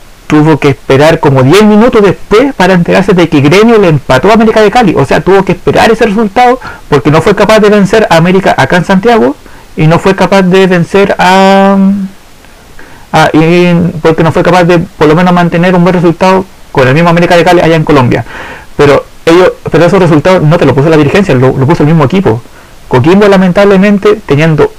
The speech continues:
buenos jugadores, teniendo un buen planteamiento, teniendo un buen juego, teniendo una salud, eh, pucha, yo no recuerdo otro equipo en este concepto de pandemia que haya tenido la misma suerte de Coquimbo, que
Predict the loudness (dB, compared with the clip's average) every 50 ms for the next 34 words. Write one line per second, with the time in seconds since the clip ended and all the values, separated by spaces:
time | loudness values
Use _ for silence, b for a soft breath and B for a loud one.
0 | -18 -20 -12 -6 -2 0 0 0 0 0 0 0 2 2 0 0 -2 -4 -6 -6
1 | -6 -4 -2 -2 -2 -2 0 0 0 0 0 0 0 -2 -2 0 0 0 0 0
2 | -2 -2 -4 -6 B B B B B B -6 -4 -2 0 0 0 0 0 0 0
3 | -2 -2 0 0 0 0 2 0 0 -2 -4 B B B B B B B B -16
4 | -6 -2 -2 0 2 2 2 2 2 2 2 2 2 2 2 2 0 0 0 0
5 | 2 2 0 0 0 -2 -4 -4 -6 -10 -20 -20 -20 -20 -20 -20 -20 -20 -20 -20
6 | -8 -6 -4 -2 -2 -4 -6 -8 -14 -20 -20 -20 -20 -20 -20 -20 -20 -20 -20 -20
7 | -20 -20 -20 -20 -20 -20 -20 -20 -20 -16 -8 -4 0 0 2 2 2 2 2 2
8 | 0 0 0 0 0 0 2 2 2 2 2 0 0 0 0 0 0 0 0 -2
9 | -2 0 0 2 2 2 0 -2 -6 -10 -14 -16 -10 -6 -4 -2 0 -2 -2 -2
10 | -2 0 0 0 0 -2 -2 -2 0 0 0 0 0 0 0 0 0 2 2 0
11 | 0 -2 -2 -2 -2 0 0 0 0 -2 -2 0 0 0 2 2 0 0 0 0
12 | 0 0 -2 -2 -2 -2 -2 -2 0 0 0 0 0 0 0 0 0 0 -2 -2
13 | -4